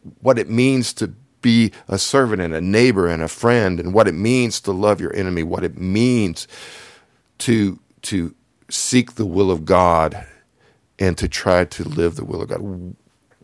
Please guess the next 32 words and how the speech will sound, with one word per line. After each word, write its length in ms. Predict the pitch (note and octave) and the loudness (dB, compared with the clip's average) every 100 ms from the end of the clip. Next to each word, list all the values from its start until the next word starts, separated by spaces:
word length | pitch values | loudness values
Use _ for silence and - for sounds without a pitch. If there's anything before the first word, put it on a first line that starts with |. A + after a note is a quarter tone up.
| _ _ _ _ _ - - | _ _ _ _ _ -20 -10
We're 140 | - | -4
supposed 320 | D#3 - D3 - | -4 -2 -2 -2
to 80 | F#2+ | -8
teach 440 | - B3 - - | -4 -6 -4 -8
that. 360 | - - - - _ _ _ _ _ _ _ _ _ _ _ _ _ _ _ _ _ _ D#3+ | -10 -12 -16 -20 _ _ _ _ _ _ _ _ _ _ _ _ _ _ _ _ _ _ 4
And 300 | E3 D#3 - _ | 6 4 -2 _
this 200 | A#2 F#3 | -2 0
seems 380 | - G3 G#3 F#3 | 2 2 2 -2
to 120 | D#3+ | -6
be 240 | - F3 D3+ | -4 0 2
a, 100 | - _ _ _ - - | 0 _ _ _ -8 0
an 140 | C3 - | 0 2
area 240 | E3 F#3+ | 2 4
that 140 | B2+ - | 2 0
people 260 | F3+ D3+ | -2 2
want 160 | D3+ D#3 | 2 4
to 120 | B2 | 4
avoid, 440 | F#2+ G2+ A2 - | 4 2 4 4
and 140 | A#2 A#2+ | 4 6
the 60 | |
only 180 | E3+ F#3 | 6 6
way 160 | D3 B2 | 6 8
to 80 | G2 | 6
avoid 400 | F#2 C3 F#3+ C#3+ | 6 6 8 8
it 100 | A#2 | 6
is 320 | A2 A2 G2+ | 4 2 0
just 300 | - G2+ F#2 | -4 -4 -2
not 180 | F2+ C#2+ | -2 0
deal 180 | E2+ | 0
with 140 | D#2+ E2 | 0 0
the 60 | |
middle. 400 | F#2 E3+ - - | 0 2 0 -4